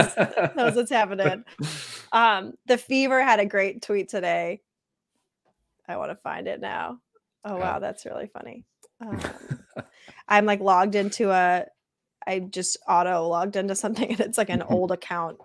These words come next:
Speaker 2: I made for a friend in college. Um, <laughs> I'm like,
Speaker 1: <laughs>
Speaker 2: "I don't"
Speaker 1: What is this?
Speaker 2: Uh,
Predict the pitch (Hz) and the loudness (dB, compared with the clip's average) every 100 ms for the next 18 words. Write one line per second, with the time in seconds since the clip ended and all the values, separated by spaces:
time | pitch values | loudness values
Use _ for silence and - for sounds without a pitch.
0 | _ - 190 180 175 - 170 180 180 170 | _ -8 -4 -2 -2 -2 0 0 0 0
1 | 165 180 - - 170 175 180 165 165 156 | 0 -6 -10 -8 -8 -2 2 4 4 0
2 | 185 - - - 185 165 104 226 247 320 | -2 -6 -6 -4 -2 0 0 -4 -8 -10
3 | - - - _ 339 - 226 320 165 220 | -16 -20 -20 _ 2 2 2 0 2 2
4 | 320 254 - _ - 311 - - _ - | 0 -2 -10 _ -8 -8 -8 -20 _ -10
5 | 226 254 175 - 180 285 339 330 294 285 | -6 -4 -4 0 2 4 4 4 4 2